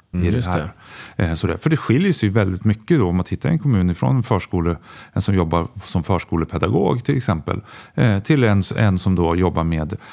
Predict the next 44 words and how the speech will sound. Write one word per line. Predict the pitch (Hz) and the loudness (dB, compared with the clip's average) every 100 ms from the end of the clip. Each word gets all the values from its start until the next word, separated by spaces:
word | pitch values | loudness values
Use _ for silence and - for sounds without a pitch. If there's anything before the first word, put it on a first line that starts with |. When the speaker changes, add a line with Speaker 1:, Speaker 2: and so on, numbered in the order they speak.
| - - | -18 -2
Speaker 2:
eh, | 92 82 80 78 80 - | 0 2 0 -2 -4 -6
vad | 107 98 85 | -4 -4 -2
heter | 82 - | -4 -4
det, | 85 | -2
administrativt, | 95 92 107 107 107 98 104 104 - | -2 0 0 0 0 0 0 0 -2
eller | - 85 | -4 -4
en | 80 | -4
som | 90 | -4
jobbar | 82 80 | -4 -4
på | 82 | -4
Vattenverk | 85 - 92 90 107 107 | -6 -4 -2 0 -2 -4
eller | 85 | -6
på | - 85 | -6 -6
Park | - 87 - | -2 -2 -2
och | 85 | 0
Gata | 90 82 - - 113 - | 2 0 -2 -4 -4 -2
Speaker 1:
Mm. | 104 95 | 0 2
Speaker 2:
ute | 101 - 87 | 0 0 -4
där. | 90 - | -6 -12
Och | - - 123 | -18 -6 0
det, | 131 120 | 0 0
de | 127 113 | 0 0
har | 127 127 - | 0 -2 -2
helt | 208 175 117 123 | 0 2 2 2
unika, | 120 123 107 107 101 - | 2 2 0 0 -2 -2
eh, | 117 98 92 92 - | -4 -2 -2 -4 -4
förutsättningar | 107 127 110 104 - - - - - _ | 0 0 2 0 -2 -2 -4 -4 -8 _
för | - 76 | -6 -4
det. | - 98 - 107 | -4 -8 -4 0
Speaker 1:
Mm. | 107 104 107 - | 2 2 -2 -8
Speaker 2:
Så | - 113 | -2 0
att | 104 | 2
istället | 101 - 104 147 | 0 0 0 0
ge | 117 120 | 2 2
dem | 117 160 143 113 | 4 2 4 4
då | 98 90 87 110 | 2 2 0 -4
utifrån | 101 95 - 120 | -4 -4 -2 0
det | 113 | 0
här, | 85 | 0
vilket | 87 104 117 | -2 -2 -2
beteende | - - 117 160 117 87 82 | -4 0 2 2 2 2 0
vill | 87 | -2
vi | 80 85 | -2 -2
ha? | 123 - | -2 -2